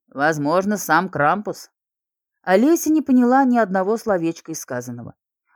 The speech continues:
Вот только при слове «Крампус» в памяти вдруг мелькнула жуткая деревянная маска с рогами, бородой и высунутым алым языком. Она едва не передернулась от отвращения и страха. «Никто ее не отмечал.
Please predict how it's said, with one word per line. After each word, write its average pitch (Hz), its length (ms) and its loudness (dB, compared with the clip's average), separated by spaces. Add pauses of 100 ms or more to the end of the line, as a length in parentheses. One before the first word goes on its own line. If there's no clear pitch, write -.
Вот 185 200 2
только 240 280 2
при 240 100 0
слове 233 340 2
«Крампус» 247 520 0
в - 100 -20
памяти 240 400 0
вдруг 208 300 -4
мелькнула 214 440 0
жуткая 208 400 0
деревянная 202 600 2
маска 240 400 -2
с - 80 -10
рогами, 160 480 -2
бородой 156 500 0 (220)
и 202 60 -8
высунутым 233 640 -2
алым 196 260 0
языком. 180 580 -4 (640)
Она 180 220 2
едва 170 380 0
не 196 120 -2
передернулась 185 760 0
от 175 120 -10
отвращения 165 600 -4
и - 20 -6
страха. 127 460 -10 (420)
«Никто 156 400 2
ее 180 300 4
не 170 120 -2
отмечал. 151 640 -4